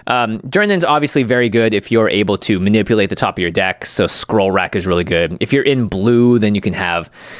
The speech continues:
Brainstorm type effects. Um, and if you're playing black, you can have, like, Tutoring, like, Vampiric Tutor Tutors to the top of your deck. So instead of actually drawing it, you could have Durnan being attacking and using the Vampiric Tutor to get that card out there. Same thing goes with, like, Worldly Tutor.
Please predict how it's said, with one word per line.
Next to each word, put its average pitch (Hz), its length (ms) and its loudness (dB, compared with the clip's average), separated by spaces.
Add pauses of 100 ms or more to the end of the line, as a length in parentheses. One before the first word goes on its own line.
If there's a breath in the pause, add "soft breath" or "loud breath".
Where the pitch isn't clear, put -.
(160 loud breath)
Brainstorm 127 680 0
type 120 200 -2
effects. - 720 -4
Um, 101 480 0 (160)
and 151 140 2
if 143 140 -2
you're 135 100 2
playing 120 420 0
black, 185 420 0
you 113 160 -2
can 101 120 0
have, 87 340 -6 (120)
like, 82 320 -8
Tutoring, 165 460 2
like, 120 160 0
Vampiric 120 360 -2
Tutor 110 220 -2
Tutors 98 280 -2
to 98 60 -6
the 90 100 -4
top 104 260 -2
of 104 80 -6
your 85 80 -4
deck. 95 360 -4 (360 loud breath)
So 127 220 0
instead 120 260 0
of 113 80 0
actually 107 260 -4
drawing 165 380 0
it, 123 180 -4
you 123 60 2
could 120 180 0
have 107 200 -2
Durnan 113 440 0
being 101 220 0
attacking 107 580 -4
and 104 340 -4
using 113 340 2
the 104 60 4
Vampiric 95 360 -2
Tutor 82 160 0
to 82 60 -2
get 82 160 -2
that 78 120 -2
card 82 160 -4
out 82 200 -4
there. 85 300 -2 (140)
Same 160 160 -2
thing 147 100 0
goes 107 160 0
with, 95 100 -4
like, 92 100 -2
Worldly 80 260 -2
Tutor. 80 360 -2